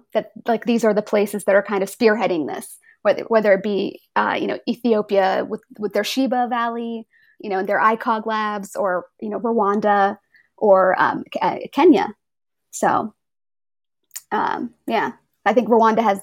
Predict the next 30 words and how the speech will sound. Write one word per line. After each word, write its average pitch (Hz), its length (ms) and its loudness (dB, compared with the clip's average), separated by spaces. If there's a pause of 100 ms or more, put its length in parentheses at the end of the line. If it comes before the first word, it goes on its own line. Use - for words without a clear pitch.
the, 185 400 4
it's - 320 -4
the - 200 2
innovation 226 460 4
city, 214 380 -2 (120)
and 220 140 0
then, 202 220 2
uh, 185 160 2
Silicon 208 440 2
Savannah 196 640 0
in, - 320 -6
in 214 120 -4
Kenya. - 440 -8 (360)
So 190 440 -4 (220)
it's - 100 -12
just, 226 200 -4
if 262 100 -6
you, 269 220 0
if 202 100 -6
you 254 80 -2
look 254 220 2
at - 160 -6
the, 190 320 -4 (300)
what 226 180 -2
these 254 160 -2
countries 233 320 -4
have 202 120 -6
been 202 140 -6
involved 196 600 -4
in 185 280 -6